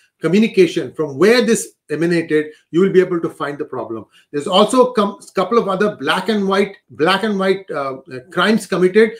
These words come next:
Those also have, those people have to be sent to jail. For example, I'm talking about the O P G based in New Delhi. And again, all these things have to be done in, in parallel, and you have to do it quickly. And the judge was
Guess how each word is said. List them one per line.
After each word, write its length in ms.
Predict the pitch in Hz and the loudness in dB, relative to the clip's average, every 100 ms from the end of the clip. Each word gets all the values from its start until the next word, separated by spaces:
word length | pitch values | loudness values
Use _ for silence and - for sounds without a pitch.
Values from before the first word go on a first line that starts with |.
| _ _ | _ _
Those 400 | 123 185 220 - | 0 4 4 2
also 420 | - 160 170 202 | -6 -6 -2 -4
have, 280 | 180 175 - 135 | -2 -8 -8 0
those 180 | 185 | 0
people 220 | 196 196 175 | 0 -2 -2
have 120 | 170 | -4
to 60 | 160 | -6
be 100 | 151 | -8
sent 220 | 165 160 | -6 -8
to 60 | 151 | -6
jail. 240 | 151 185 196 _ _ | -2 -2 -2 _ _
For 100 | - | -4
example, 400 | 156 151 160 170 | -2 -2 -4 -4
I'm 100 | 156 | -4
talking 240 | 156 151 151 | -6 -6 -6
about 140 | 131 | -6
the 140 | 156 151 | -4 -2
O 120 | 151 | 0
P 200 | 170 156 | -2 -4
G 340 | 165 175 185 - | -2 -2 -2 -4
based 260 | 160 160 | -2 -2
in 100 | 156 | -6
New 160 | 143 151 | -6 -4
Delhi. 380 | 160 185 240 - - _ - | 0 0 0 -6 -20 _ -4
And 320 | 190 214 220 _ _ | 0 0 -4 _ _
again, 360 | - 240 160 131 _ _ _ | 0 0 0 -6 _ _ _
all 280 | 165 240 285 | -2 0 2
these 220 | 269 - | 0 0
things 200 | 247 214 | -4 -4
have 220 | 190 190 | -4 -2
to 60 | 196 | -2
be 120 | 185 | -2
done 380 | 160 175 185 - - | -2 -4 -4 -8 -4
in, 280 | 175 180 _ - | -4 -4 _ -6
in 260 | 175 165 | -4 -4
parallel, 540 | 165 156 196 196 147 117 | -4 0 2 2 0 -4
and 120 | 151 165 | -6 -2
you 80 | 202 | -2
have 80 | |
to 120 | 190 160 | 0 2
do 80 | |
it 160 | 196 196 | 0 0
quickly. 420 | 196 - 180 110 _ _ - | -8 -4 -4 -6 _ _ -8
And 200 | 147 151 | -6 -4
the 120 | 143 | -2
judge 260 | 151 202 196 | 2 2 2
was 300 | 208 - | -2 -2